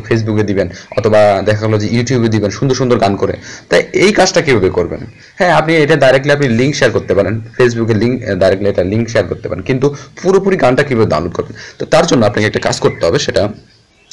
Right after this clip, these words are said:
নিচে হয়তোবা মেসেজ অপশনে যাবেন, এসএমএস অপশনে ক্লিক করবেন। এসএমএস অপশনে ক্লিক করার পর দেখেন, এখানে দেখেন নিচের দিকে দেখেন একটা, আপনার একটা ইউআরএল দিছে, আমি এটা পুরোটা এটা কেটে দিচ্ছি, আপনি লক্ষ্য করেন।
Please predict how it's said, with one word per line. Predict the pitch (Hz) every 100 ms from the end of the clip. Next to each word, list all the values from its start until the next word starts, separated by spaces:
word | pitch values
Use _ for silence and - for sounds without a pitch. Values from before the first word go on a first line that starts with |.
| - 113
নিচে | 110 113 87
হয়তোবা | 107 120 131 107
মেসেজ | 104 110 143 143
অপশনে | 143 151 139
যাবেন, | 131 123 147 - - - _ -
এসএমএস | 123 123 131 139
অপশনে | 139 147 139
ক্লিক | 131 -
করবেন। | 98 92 156 - _ _ _ _ _ _ - -
এসএমএস | 110 143 139 139
অপশনে | 139 151 147
ক্লিক | 151 139
করার | 113 107
পর | 110
দেখেন, | 107 107 104 107 - - - 123
এখানে | 123 151 131
দেখেন | 113 113
নিচের | 127 139 143
দিকে | 151 135
দেখেন | 131 135
একটা, | 123 139 131 - - - 120
আপনার | 120 120
একটা | 120 123 131
ইউআরএল | 143 131 110 -
দিছে, | - - - - -
আমি | 113
এটা | 113 123
পুরোটা | 127 123 123 107
এটা | 110 107 98
কেটে | - 127 107
দিচ্ছি, | - - 156
আপনি | 107 107 - 95
লক্ষ্য | 92 95
করেন। | 101 113